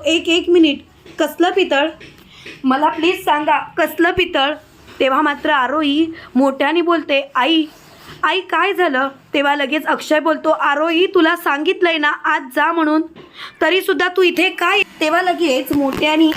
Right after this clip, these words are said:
आरोही बोलते, "पण तुम्ही माझ्या आईवरती का चिडताय? माझ्या आईने असं काय केलंय सांगा ना मला."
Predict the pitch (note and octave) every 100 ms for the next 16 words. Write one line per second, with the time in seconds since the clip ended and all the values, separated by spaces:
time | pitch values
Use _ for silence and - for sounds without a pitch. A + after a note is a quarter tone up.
0 | - B3 C4 C#4+ E4+ E4+ E4 C4+ C4+ E4
1 | E4+ E4+ D4+ E4+ E4 C#4+ E4+ D#4+ C#4+ E4+
2 | D#4+ D4 F4+ - D4+ F4 F#4 E4+ B3 A#3+
3 | - - - - - - - - C#4 C4+
4 | D#4+ E4+ D#4 D#4 E4+ C#4+ E4 E4+ D4+ E4+
5 | F4 F4 C4+ D#4 D#4 C#4 C4 D#4+ F#4+ F4
6 | D#4+ C#4